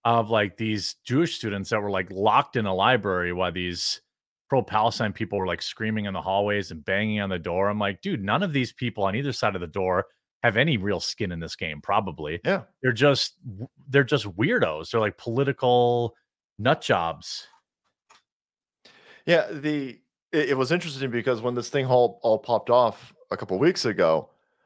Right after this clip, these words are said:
Speaker 2: you saw a concerted effort to, to kind of distance Palestinians and Hamas. And so
Speaker 1: Yeah.
Speaker 2: all of these talking heads are like, "No, no, no, no, no, it's different, it's different. You know, we support Palestine, but we don't support Hamas. We don't."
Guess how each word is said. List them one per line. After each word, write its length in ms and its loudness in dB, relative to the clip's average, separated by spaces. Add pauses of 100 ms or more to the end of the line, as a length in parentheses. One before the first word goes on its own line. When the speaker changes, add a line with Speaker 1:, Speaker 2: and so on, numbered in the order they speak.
(380)
Speaker 2:
you 100 -2
saw 420 6
a 220 2
concerted 480 -2
effort 420 2
to, 200 -4 (160)
to 280 2
kind 240 -2
of 180 -4
distance 800 -2 (280)
Palestinians 800 2
and 140 0
Hamas. 540 0 (360)
And 200 -2
so 180 2
Speaker 1:
Yeah. 60 4
Speaker 2:
all 300 6
of 60 -2
these 160 -2
talking 320 -2
heads 140 0
are 40 4
like, 80 -4
"No, 100 4
no, 100 4
no, 120 4
no, 140 4
no, 120 2
it's 120 -6
different, 380 0
it's 100 -10
different. 260 -2
You 40 -4
know, 60 2
we 100 -2
support 340 -2
Palestine, 340 2
but 100 4
we 80 0
don't 80 -2
support 340 -4
Hamas. 460 4
We 80 -8
don't." 200 -4